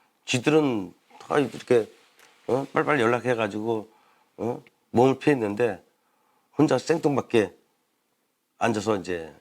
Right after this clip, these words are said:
잡혀가니까 그 이후로 안창호 선생은, 어, 해외로만 이제 독립운동을 하러 다녔다는 뭐 그런 일화가, 어, 있는데 그게 뭐 사실인지 아닌지 몰라도 어찌됐든 안창호 선생은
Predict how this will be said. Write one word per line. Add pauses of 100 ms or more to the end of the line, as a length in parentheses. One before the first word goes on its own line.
(140)
잡혀가니까 (640)
그
이후로
안창호
선생은, (680)
어,
해외로만 (160)
이제 (460)
독립운동을
하러
다녔다는
뭐
그런
일화가, (420)
어,
있는데 (420)
그게
뭐
사실인지
아닌지
몰라도
어찌됐든
안창호
선생은